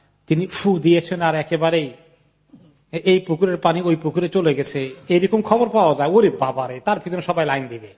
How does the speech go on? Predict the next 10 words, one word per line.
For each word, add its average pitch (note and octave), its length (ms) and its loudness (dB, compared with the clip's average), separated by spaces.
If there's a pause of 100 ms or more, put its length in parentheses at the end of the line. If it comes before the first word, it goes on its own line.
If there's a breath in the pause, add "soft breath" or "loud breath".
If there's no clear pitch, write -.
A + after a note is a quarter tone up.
এই A#3+ 240 0
পাওয়া D#3+ 320 4
গেছে - 240 -10
এবারে, C#3+ 340 -4 (1400)
এরকম G#3 320 2 (340)
বুজুর্গ E3+ 360 2
তো F3+ 100 0
আমাদের E3+ 220 -2
দরকার C#3 340 -2
ছিল। - 140 -14